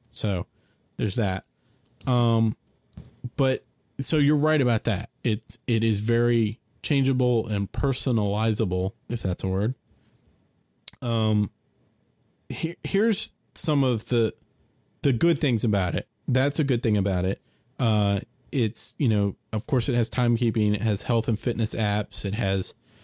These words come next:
um, notifications, and, uh, you can send and receive messages and things like that on it. Um, it's,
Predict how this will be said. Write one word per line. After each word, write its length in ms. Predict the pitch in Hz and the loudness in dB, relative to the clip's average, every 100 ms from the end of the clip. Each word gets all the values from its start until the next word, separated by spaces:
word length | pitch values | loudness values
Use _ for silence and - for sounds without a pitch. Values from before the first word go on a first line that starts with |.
| - - | -20 -8
um, 580 | 131 107 101 95 95 98 _ _ _ - | -2 0 2 2 0 -4 _ _ _ -4
notifications, 840 | 123 117 113 113 120 110 110 107 | 0 0 0 -2 -2 -2 -2 -2
and, 280 | 104 101 101 - | 0 0 -2 -4
uh, 260 | 101 92 92 | -4 -2 -2
you 120 | 98 | -4
can 240 | 107 113 95 | -2 -2 -2
send 340 | - 127 113 | -2 0 2
and 160 | 113 110 | 2 0
receive 760 | 101 - 117 113 110 107 - - | 0 0 0 2 0 -2 -10 -4
messages 640 | 123 107 - 113 110 101 101 | -2 0 0 -2 0 0 -2
and 100 | 98 | -2
things 220 | 113 104 | -2 -2
like 140 | 104 | -2
that 200 | - 101 | -2 -2
on 160 | 98 92 | 0 0
it. 140 | 90 - _ _ _ _ _ | -2 -6 _ _ _ _ _
Um, 680 | 131 117 110 107 101 98 90 _ _ _ _ _ - - _ _ _ | 0 2 2 2 2 0 -2 _ _ _ _ _ -18 -18 _ _ _
it's, 420 | 127 117 - - | -4 -2 -2 -6